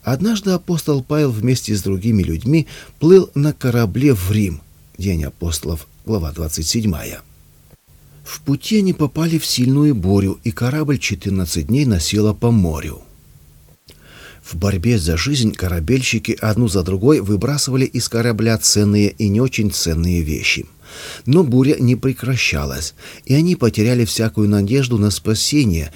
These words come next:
и просто ожидали своего конца. И вот однажды ночью апостолу Павлу явился ангел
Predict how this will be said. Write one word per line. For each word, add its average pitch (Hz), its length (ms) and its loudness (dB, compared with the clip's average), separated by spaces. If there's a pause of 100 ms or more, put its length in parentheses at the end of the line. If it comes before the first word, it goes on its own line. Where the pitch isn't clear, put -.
(220)
и 143 100 0
просто 175 420 0
ожидали 107 500 0
своего 85 380 -2
конца. 78 540 -2 (640)
И 110 100 2
вот 135 200 2
однажды 117 460 2
ночью 131 400 4
апостолу 101 560 0
Павлу 151 380 2
явился 113 580 4
ангел 143 420 2